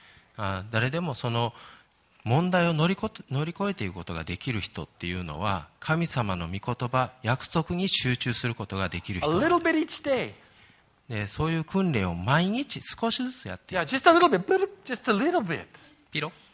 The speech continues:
Speaker 1: ていう感じ、
Speaker 2: Yeah.
Speaker 1: 毎日。
Speaker 2: Blip, just another one.
Speaker 1: で、もう一回ピロ。
Speaker 2: But the mileage is building.
Speaker 1: で、そこでマイレージがどんどん溜まっていく。
Speaker 2: And more and more you're getting ability to focus on what is good.
Speaker 1: うん。その毎日少しずつによって、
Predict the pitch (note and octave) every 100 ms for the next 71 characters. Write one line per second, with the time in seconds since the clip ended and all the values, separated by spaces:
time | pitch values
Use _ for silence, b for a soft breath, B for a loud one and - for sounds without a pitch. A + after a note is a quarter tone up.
0 | _ - D#2+ - F3 F#3+ B2+ D#2+ D2 -
1 | G4 F#4+ - - - A3 A#3+ C4+ A3 A2+
2 | - B B - B2+ B2 D3 D3 C#3+ B2+
3 | - C#4 - b b - E3+ F3+ G3+ A#3+
4 | C4 A3+ G#3+ F3 D#3+ C4+ C4 F#3 G#2 D#2
5 | b b b _ F3+ F#3 F3 - E3+ G3+
6 | A#2 G2+ G#2+ G#2 F#2+ - G#2+ C3 - B2
7 | A2+ A#2 E3 - - D#2 - D#3+ D#3+ F3+
8 | A3 A3+ A3 A#3 F3+ E3 F3+ F#3 F3+ D3
9 | G3+ G3 E3 D#3 - G#3 E3+ E3+ D#3+ C#3
10 | D#3+ D#3+ B2+ G3 E3+ G2 - A#2 A2 b
11 | b - F#3 F#3 F3+ D#3 E3+ G3 - D3
12 | - D#3+ E3+ F3+ G3+ E3+ D3 D3 _ G#3+